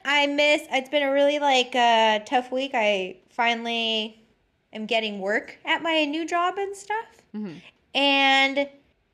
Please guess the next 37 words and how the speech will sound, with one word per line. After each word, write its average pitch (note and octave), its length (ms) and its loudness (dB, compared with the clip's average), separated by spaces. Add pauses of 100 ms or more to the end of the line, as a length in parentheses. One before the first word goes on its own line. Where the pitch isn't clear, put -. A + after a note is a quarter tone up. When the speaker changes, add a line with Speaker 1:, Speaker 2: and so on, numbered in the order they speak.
(160)
Speaker 1:
it's C4+ 180 -2
been C#4+ 220 -2
so C#4 400 -2
much, B3 360 -2
'cause C4 140 -8
I B3 80 2
also A#3+ 320 0
work A3+ 360 -6
with G#3+ 200 -10
my F#3+ 140 -4
mom, A3 560 -2 (140)
Speaker 2:
Mm-hmm. G3+ 260 -12 (260)
Speaker 1:
and A#3+ 240 0
I A#3 140 2
did A#3 200 -4
a G#3+ 60 -2
lot G#3 260 -2
of F#3+ 320 -2 (540)
editing D4 560 -2
this D#4 260 -6
week. D#4 440 -4
Matthew G#3+ 400 -6
helped B3 260 -6
me B3 120 -8
a B3 80 -6
lot. B3 340 -4 (460)
So B3+ 100 -2
it's B3 240 -10
really D#4 340 4
been, C#4+ 220 -2
like, - 240 -12
heavy. B3+ 800 -4 (160)
Speaker 2:
Mm-hmm. G#3 260 -10
Speaker 1:
So B3 680 4 (340)
after A#3+ 400 -2
I'm A3+ 220 0
done, G#3 760 0